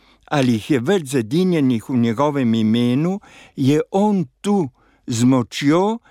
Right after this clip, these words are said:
in nežnostjo svojega duha. N K D naših skupnosti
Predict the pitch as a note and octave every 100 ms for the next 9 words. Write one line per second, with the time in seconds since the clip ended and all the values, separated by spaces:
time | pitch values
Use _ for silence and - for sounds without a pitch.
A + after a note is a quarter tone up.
0 | _ - D3+ C3+ C#3 F#3 G3+ F3 F3+ D#3+
1 | F3+ D#3+ - C#3 C3+ C3+ B2 B2 B2+ A#2+
2 | - G2+ F#2+ - _ _ _ _ _ _
3 | _ _ _ _ _ - C#3+ D3 C3+ A#2
4 | G#2 A#2 B2+ B2+ A#2 A2+ B2 F#2+ - -
5 | B2+ A2 C#3+ C3+ C3+ - - D3